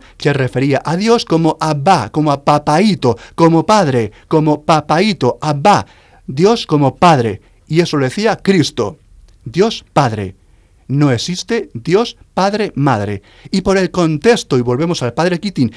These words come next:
y todo lo que he visto del mismo, cuando ofrece como palabra mantra, madre, pues no parece, lamentablemente,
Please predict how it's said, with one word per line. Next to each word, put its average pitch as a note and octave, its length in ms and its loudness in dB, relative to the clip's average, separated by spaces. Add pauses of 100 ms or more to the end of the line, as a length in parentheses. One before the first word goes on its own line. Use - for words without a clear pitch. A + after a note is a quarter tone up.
y D3+ 120 0
todo G3+ 140 2
lo F3 140 4
que C#3 260 -4
he G#3 120 2
visto F3 420 0
del A#2+ 180 -2
mismo, G#3 520 0 (240)
cuando C#3+ 320 0
ofrece G3 320 -2
como C#3+ 240 -2
palabra D#3+ 400 0
mantra, C3 640 0 (240)
madre, F3+ 600 2 (340)
pues C#3 240 -2
no F#3 240 0
parece, A#2+ 360 -2
lamentablemente, G3+ 920 -2